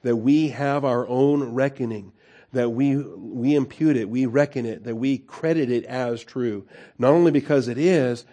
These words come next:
but because from our perspective, we add our own testimony. We're putting our own stamp upon it, uh, as, as being true.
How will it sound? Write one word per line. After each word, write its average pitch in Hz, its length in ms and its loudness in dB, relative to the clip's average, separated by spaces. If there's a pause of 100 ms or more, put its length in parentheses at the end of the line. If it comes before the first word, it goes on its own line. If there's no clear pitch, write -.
(180)
but 127 140 0
because 135 360 0
from 131 200 -4
our 143 300 0
perspective, 127 720 -4
we 151 340 -2
add 139 260 -2
our 127 240 -2
own 143 200 -2
testimony. 117 760 -6 (280)
We're 117 80 -8
putting 147 260 0
our 127 180 4
own 143 180 4
stamp 147 380 -6
upon 113 360 -4
it, 117 160 -4 (300)
uh, - 40 -10
as, 117 460 -2
as 117 220 -6
being 110 400 -4
true. 110 500 -6